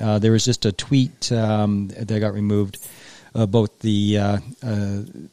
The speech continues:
thirteen U S troops, uh, killed, you know, all in a day,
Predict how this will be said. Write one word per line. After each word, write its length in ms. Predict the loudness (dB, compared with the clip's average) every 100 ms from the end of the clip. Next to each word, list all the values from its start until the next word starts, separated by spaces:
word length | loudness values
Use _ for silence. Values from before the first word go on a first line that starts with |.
| -20 -2
thirteen 520 | 0 2 2 2 4
U 180 | 6 4
S 180 | 2 0
troops, 800 | 2 6 6 4 -2 -4 -4 -4
uh, 220 | -4 -4 0
killed, 540 | 4 6 6 2 -4 -16 _ _
you 120 | 0 4
know, 180 | 4 4
all 260 | 4 6
in 80 | 4
a 60 | 2
day, 420 | 2 4 4 2